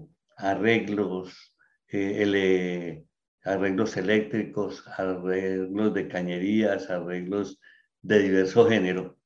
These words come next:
La ley no establece ningún impedimento para que un miembro del Consejo de Administración o para que el Consejo de Administración nombre a un familiar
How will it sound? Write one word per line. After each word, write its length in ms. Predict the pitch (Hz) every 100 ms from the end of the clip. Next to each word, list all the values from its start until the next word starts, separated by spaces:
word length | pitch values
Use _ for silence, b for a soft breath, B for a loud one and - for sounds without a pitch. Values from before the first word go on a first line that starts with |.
| _ _ _ _
La 160 | 113 107
ley 200 | 110 147
no 140 | 147
establece 580 | 147 - 143 143 143 156
ningún 540 | 143 113 107 113 156
impedimento 800 | 170 151 127 107 98 110 117 147
para 260 | 127 101 -
que 140 | 98
un 180 | 95 107
miembro 280 | 117 120 127
del 100 | 104
Consejo 300 | 98 95 104
de 80 | 110
Administración 920 | 110 95 92 - 82 - 107 107 - _ _ _ _ -
o 160 | 110
para 240 | 113 104 -
que 80 | 104
el 100 | -
Consejo 400 | 107 92 107 147
de 120 | 160
Administración 760 | 117 107 101 92 98 - 123 127
nombre 280 | 135 131
a 40 | 143
un 120 | 139
familiar 600 | 139 117 95 98 95 -